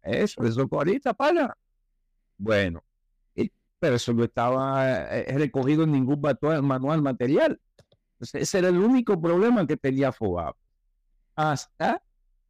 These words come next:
que entramos al distrito y usted, señor Alden Santiago,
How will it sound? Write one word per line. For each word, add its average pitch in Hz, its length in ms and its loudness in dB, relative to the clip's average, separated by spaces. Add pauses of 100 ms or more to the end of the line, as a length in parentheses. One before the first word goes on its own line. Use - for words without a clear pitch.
que 127 120 0
entramos 113 760 0
al 139 160 0
distrito 214 800 0 (420)
y 131 200 2
usted, 175 640 0 (720)
señor 123 400 0
Alden 120 300 2
Santiago, 170 760 0